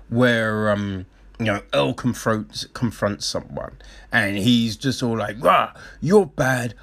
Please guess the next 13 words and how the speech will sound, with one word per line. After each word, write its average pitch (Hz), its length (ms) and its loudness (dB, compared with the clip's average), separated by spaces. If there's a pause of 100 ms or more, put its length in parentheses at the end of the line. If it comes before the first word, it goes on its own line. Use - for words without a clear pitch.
(220)
I'm 175 300 2
good, 107 480 -2 (260)
I 180 200 0
do 139 240 2
it 120 180 -4
this 110 340 -4
way, 104 360 -2 (260)
blah, 143 180 0
blah, 98 280 -6
blah." 82 320 -6 (340)
And 175 180 2
the 170 60 0
guy 175 640 0